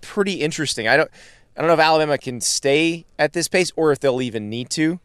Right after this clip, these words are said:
because they'll be playing some teams that they don't need to, to score that much against. But there's a good chance the numbers that Mac Jones and his crew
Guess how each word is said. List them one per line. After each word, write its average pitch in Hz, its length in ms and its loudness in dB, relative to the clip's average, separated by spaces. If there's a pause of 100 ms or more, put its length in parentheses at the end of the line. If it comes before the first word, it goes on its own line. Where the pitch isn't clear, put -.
(140)
because 123 320 -2
they'll 120 100 2
be 110 140 -10
playing 123 320 -2
some 113 160 -8
teams 117 320 -8
that 104 100 -14
they 113 80 0
don't 104 220 -6
need 110 220 -10
to, 104 180 -4 (560)
to 107 160 -8 (120)
score 123 360 -4
that 117 120 2
much 120 160 -2
against. 151 440 -4 (420)
But 143 360 6 (920)
there's 185 240 4
a 214 60 0
good 180 260 0
chance - 720 0 (180)
the 143 140 -4
numbers 156 460 0
that 139 120 -6
Mac 131 280 0
Jones 139 400 0
and 123 100 -8
his 165 180 0
crew 127 460 -2